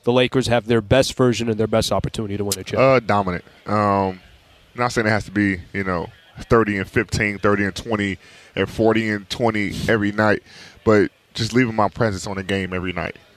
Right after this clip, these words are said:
Speaker 2: You know, um, oh, A D didn't, you know, he only had twenty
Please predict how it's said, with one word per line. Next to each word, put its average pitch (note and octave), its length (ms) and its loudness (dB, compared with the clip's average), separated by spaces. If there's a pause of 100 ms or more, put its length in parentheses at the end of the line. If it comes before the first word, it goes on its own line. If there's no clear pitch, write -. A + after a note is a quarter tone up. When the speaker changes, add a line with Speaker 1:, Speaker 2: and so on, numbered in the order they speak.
(180)
Speaker 2:
You G2+ 120 -4
know, F#2+ 340 0 (120)
um, G2 380 -2 (100)
oh, G#2 160 2
A G#2 120 4
D A2+ 160 4
didn't, A2 300 2 (500)
you A2 80 -8
know, A2 140 0
he A2+ 100 2
only A#2+ 280 2
had G#2+ 120 0 (240)
twenty C#3 480 2